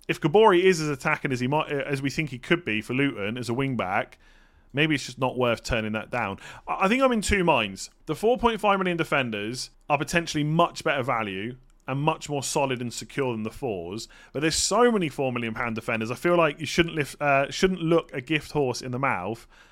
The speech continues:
and kind of turn that down. So it's, I don't know. It's tough. It's tough.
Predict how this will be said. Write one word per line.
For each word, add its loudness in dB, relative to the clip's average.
and -6
kind 0
of -4
turn 0
that -6
down. -4
So 4
it's, 0
I -8
don't -2
know. -8
It's -14
tough. -10
It's -12
tough. -10